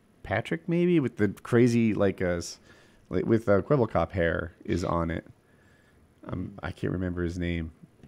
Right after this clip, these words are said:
But, uh, uh, anyway, the one reason it might not be the biggest fight in M M A history, 'cause I think it might be. I think you, I don't, you're not crazy there.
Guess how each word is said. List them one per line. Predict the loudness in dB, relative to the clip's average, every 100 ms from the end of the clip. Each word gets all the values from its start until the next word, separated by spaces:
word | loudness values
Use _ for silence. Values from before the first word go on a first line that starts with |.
| -20 _ _ _ -12 2
But, | 2 4
uh, | 4 4 4 0 -6 _ _ _ _ -10
uh, | -8 4
anyway, | 8 10 10 8 6 4
the | 2 4
one | 4 2 2
reason | 2 2 2
it | 2
might | 2 0
not | 0 -2 -2
be | -4
the | -2
biggest | -2 -2 -6
fight | -2 -2 -2
in | -2
M | -2
M | -2
A | -2
history, | 0 -2 -4 -2
'cause | 0
I | 0
think | 0 0
it | 2
might | 0 0
be. | -6 -6 -8
I |
think | -8 -6
you, | -4
I | -4
don't, | -4 -4
you're | -4
not | -4 -4
crazy | 0 0 0
there. | -2 -2 -2